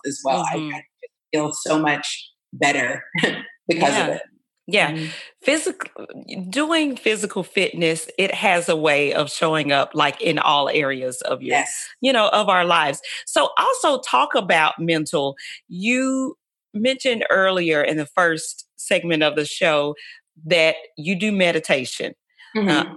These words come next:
Speaker 2: I'm a huge fan of meditating on scripture and the word of God. What, what does your meditation look like? And, and what do you do if you have a day or an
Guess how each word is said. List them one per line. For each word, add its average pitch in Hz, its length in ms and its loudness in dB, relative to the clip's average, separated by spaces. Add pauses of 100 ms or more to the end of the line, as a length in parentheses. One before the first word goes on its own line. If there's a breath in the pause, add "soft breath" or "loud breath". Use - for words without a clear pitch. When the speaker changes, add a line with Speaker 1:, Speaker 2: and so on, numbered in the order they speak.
(160)
Speaker 2:
I'm 190 240 2
a 180 40 4
huge 170 540 -4 (560)
fan 156 440 2
of 143 380 2 (340)
meditating 151 920 0
on 143 600 -2
scripture - 440 -4
and 156 100 -2
the 143 60 -4
word 151 200 0
of 147 80 -4
God. 135 320 2 (480 loud breath)
What, 214 240 0 (320)
what 247 260 0
does 180 240 -2
your 170 480 2
meditation 151 800 -2
look 156 160 -4
like? 139 340 2
And, 165 240 2
and 185 240 0 (420 loud breath)
what 196 260 -2
do 247 80 -4
you 208 260 -4
do 147 460 -4 (800)
if 151 640 0 (220)
you 156 320 -6 (320)
have 202 320 0
a 175 100 2
day 156 460 2
or 156 580 2 (280)
an 113 140 2